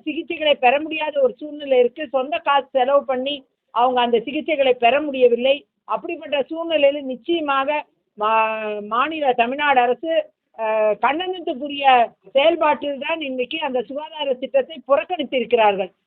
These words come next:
மத்திய திட்டங்கள், பல்வேறு திட்டங்களை இந்த மாதிரி புறக்கணிச்சிருக்கிறாங்க. தொழில் முனைவோர் திட்டத்துல இன்னைக்கு, அஹ், நூறு பெண்கள் ஒரு கம்பெனியில பயண-, ப-, பணியாற்றுறாங்க, தொழிலாள-, தொழிலாளிகளா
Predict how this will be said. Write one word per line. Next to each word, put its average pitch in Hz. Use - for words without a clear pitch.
மத்திய 359
திட்டங்கள், 311
பல்வேறு 330
திட்டங்களை 302
இந்த 262
மாதிரி 269
புறக்கணிச்சிருக்கிறாங்க. 262
தொழில் 359
முனைவோர் 311
திட்டத்துல 269
இன்னைக்கு, 277
அஹ், 240
நூறு 339
பெண்கள் 302
ஒரு 247
கம்பெனியில 285
பயண-, 277
ப-, 226
பணியாற்றுறாங்க, 247
தொழிலாள-, 269
தொழிலாளிகளா 262